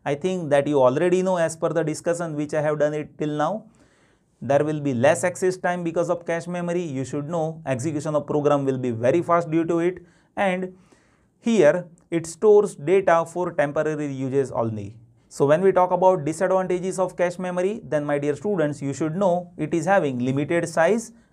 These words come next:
and cost. If you observe the size of cache memory, then with L three cache, we have eight M B of cache memory, right? So it is costly as well as limited size is there with cache memory.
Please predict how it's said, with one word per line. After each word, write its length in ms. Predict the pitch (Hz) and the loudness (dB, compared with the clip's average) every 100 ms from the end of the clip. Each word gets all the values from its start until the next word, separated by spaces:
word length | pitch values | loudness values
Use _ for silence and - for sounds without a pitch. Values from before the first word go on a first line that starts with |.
| - | -8
and 300 | 143 143 - | -6 -4 -2
cost. 380 | 120 107 - - - _ _ _ _ _ - | 0 0 -2 -14 -20 _ _ _ _ _ -8
If 180 | 127 151 | -6 0
you 120 | 131 | 2
observe 380 | 135 139 190 185 | 2 4 2 2
the 100 | 180 | 0
size 320 | 165 175 185 | 2 2 0
of 160 | 180 | -2
cache 220 | 170 170 175 | 0 -2 -2
memory, 420 | 175 180 226 320 | -4 -2 -2 -4
then 440 | 180 196 180 214 - _ | -2 0 -2 -8 -14 _
with 240 | 135 151 156 | -6 -6 -4
L 180 | 139 151 | 0 0
three 260 | 160 233 185 | 2 0 2
cache, 340 | 147 143 - - | 4 2 0 -12
we 200 | 147 151 | -4 -2
have 360 | 165 185 180 196 - _ - | 2 2 2 -4 -16 _ -6
eight 240 | 170 180 180 | 0 0 0
M 220 | 143 151 143 | -4 -2 0
B 140 | 143 | 2
of 220 | 135 131 | 2 0
cache 280 | 131 120 117 | -2 -2 -2
memory, 440 | 117 110 107 98 - | -4 -4 -6 -10 -4
right? 300 | 165 151 120 - - _ | 2 2 2 -10 -20 _
So 380 | - - 151 147 | -12 -2 0 0
it 180 | 151 139 | -2 -4
is 160 | 139 - | -4 0
costly 540 | 127 131 135 233 - | 4 4 2 -4 0
as 160 | 143 156 | -2 0
well 160 | 165 | 0
as 120 | 170 | 0
limited 460 | 131 135 160 175 170 | -2 -6 -4 -4 -2
size 300 | 143 139 135 | -2 -2 -2
is 160 | 143 123 | -6 -2
there 180 | 127 | -2
with 180 | 127 123 | -2 -4
cache 240 | 123 113 - | -4 -4 -4
memory. 340 | 110 104 101 | -10 -10 -12